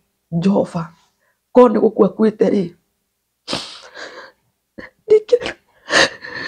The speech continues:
njirie Ngai, Jehova ĩto ũrona, korwo nĩ gũkua akuĩte rĩ, ciana ingĩ o iria njike irima. Ngira Jehova gĩtĩ ndona ndaiga gĩtĩ kĩu, we nĩwe Ngai nawe nĩ niĩ.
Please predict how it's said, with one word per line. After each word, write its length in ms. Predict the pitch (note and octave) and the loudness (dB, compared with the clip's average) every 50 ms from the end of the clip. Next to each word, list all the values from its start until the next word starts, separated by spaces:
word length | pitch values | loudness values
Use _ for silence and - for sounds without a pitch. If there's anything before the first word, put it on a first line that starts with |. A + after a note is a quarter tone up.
| - - _ | -16 -18 _
njirie 440 | - - G#4 - - - - D4 C4 | -2 0 0 0 0 0 0 0 0
Ngai, 300 | B3 - - - - E4+ - - _ _ _ _ - - _ _ - D#4+ D4 | 2 4 4 4 4 4 0 -8 _ _ _ _ -20 -20 _ _ -10 0 2
Jehova 360 | C#4+ E4 F4 D#4+ D#4 D#4 - A#3+ B3+ | 2 4 6 6 6 8 8 6 6
ĩto 160 | B3+ - A#3 A3 | 8 8 8 8
ũrona, 400 | - - B3+ A#3+ A#3+ A#3+ B3 D#4 - - _ _ | 8 8 8 6 6 4 0 -2 -4 -4 _ _
korwo 140 | - F#4+ F4 | 4 4 6
nĩ 100 | E4+ D#4+ F4+ F#4+ | 8 8 8 8
gũkua 160 | F#4+ F#4+ E4+ | 8 6 6
akuĩte 340 | E4+ - E4 E4+ F4 - D#4+ D4 | 6 6 6 6 6 6 6 8
rĩ, 120 | - - - - - - _ _ _ _ _ _ _ _ _ - - - | 8 6 4 2 -4 -14 _ _ _ _ _ _ _ _ _ -2 4 6
ciana 220 | G4+ D#4 C#4 D#4 | 8 8 10 8
ingĩ 160 | D#4 - C#4 | 6 6 6
o 40 | - | 8
iria 160 | D4+ C#4+ C#4+ C#4+ | 8 8 8 6
njike 320 | - F#4 - - D#4 - D#4 | 4 2 2 4 6 8 8
irima. 280 | C4 C#4 B3+ - - - - _ _ _ _ _ _ _ _ _ _ _ _ _ _ _ G#3+ | 8 6 4 0 -4 -12 -14 _ _ _ _ _ _ _ _ _ _ _ _ _ _ _ 2
Ngira 280 | A3 D4+ D#4 D4 D#4 D4+ | 6 8 8 8 8 8
Jehova 380 | A#3+ G4 E4 C4+ C4+ C4+ - B3+ | 8 8 8 8 8 8 6 6
gĩtĩ 280 | A#3+ C4 C4 C4 C#4 A3+ | 6 6 6 4 4 6
ndona 200 | G3 A#3 A#3+ B3 | 8 8 8 8
ndaiga 260 | A#3+ B3 A#3+ A#3+ D#4+ D#4+ | 8 8 8 8 8 6
gĩtĩ 240 | C4+ - - C4+ - - | 6 4 2 -2 2 6
kĩu, 200 | - E4+ C#4+ B3+ - - - | 8 8 8 8 4 2 4
we 120 | E4+ C#4+ | 6 6
nĩwe 300 | B3 - A#3+ C4 C4+ C#4+ A#3+ | 6 8 8 8 8 8 8
Ngai 260 | A#3 - - D#4+ D#4+ - | 4 4 4 4 6 6
nawe 220 | C4+ B3 B3 A#3+ | 8 8 8 8
nĩ 120 | A#3+ B3+ C#4 C4+ - | 8 4 0 0 2
niĩ. 160 | C4 C4 D#4 | 4 4 4